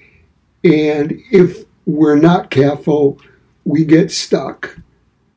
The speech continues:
Um, we get stuck, and usually when people get stuck is because they don't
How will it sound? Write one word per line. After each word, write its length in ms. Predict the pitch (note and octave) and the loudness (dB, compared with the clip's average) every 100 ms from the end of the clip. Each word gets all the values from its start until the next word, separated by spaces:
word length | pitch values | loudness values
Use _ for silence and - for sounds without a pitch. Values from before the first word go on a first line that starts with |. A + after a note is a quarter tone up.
| - | -8
Um, 460 | D#3+ D3+ C#3+ C#3 | -6 -2 -2 0
we 160 | C#3 D3 | 2 0
get 280 | C#3+ F#3 - | -2 -4 -6
stuck, 480 | - G3+ G3 F#3+ F#3+ | -4 2 2 2 0
and 140 | D3+ | 2
usually 340 | F3 G#3+ A#3 | 2 4 4
when 160 | A#3+ A3 | 4 4
people 260 | G#3 F#3+ F#3 | 2 2 4
get 220 | F#3+ E3+ | 4 2
stuck 520 | - - F#3 E3 E3+ - - _ _ | -2 -2 2 2 -2 -16 -20 _ _
is 160 | D#3+ C#3+ | -2 0
because 320 | D3 D#3 - | 0 0 2
they 180 | C#3 C#3+ | 2 2
don't 540 | C#3 D3+ D3+ E3 - | 0 0 0 -2 -4